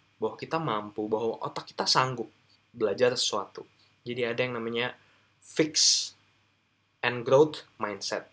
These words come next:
Jadi kalau yang fix, orang yang berpikir fix bahwa kepintaran,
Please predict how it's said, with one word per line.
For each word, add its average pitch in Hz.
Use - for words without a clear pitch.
Jadi 113
kalau 117
yang 110
fix, -
orang 131
yang 120
berpikir 113
fix -
bahwa 113
kepintaran, 123